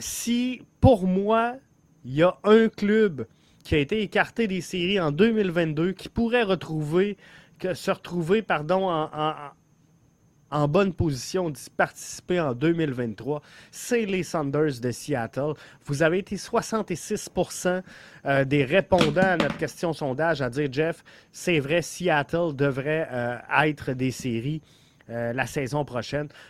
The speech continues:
Donc, je, je pense, je pense que, euh, ça va être comme ça.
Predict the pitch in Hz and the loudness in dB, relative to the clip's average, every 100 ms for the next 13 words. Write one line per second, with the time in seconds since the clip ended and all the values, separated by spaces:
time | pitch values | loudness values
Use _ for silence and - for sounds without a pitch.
0 | _ 139 143 - - 135 - - - - | _ -4 -4 -8 -16 -14 -12 -10 -8 -8
1 | - - 185 170 123 - - _ _ _ | -4 0 0 0 -12 -18 -20 _ _ _
2 | _ - - - 175 214 220 151 - - | _ -12 -12 2 4 4 0 -12 -12 -4
3 | 131 139 143 - 113 110 - 123 120 123 | -2 0 -2 -4 -8 -8 -6 -4 -4 -6
4 | - 110 120 - 165 | -6 -8 -8 -6 -6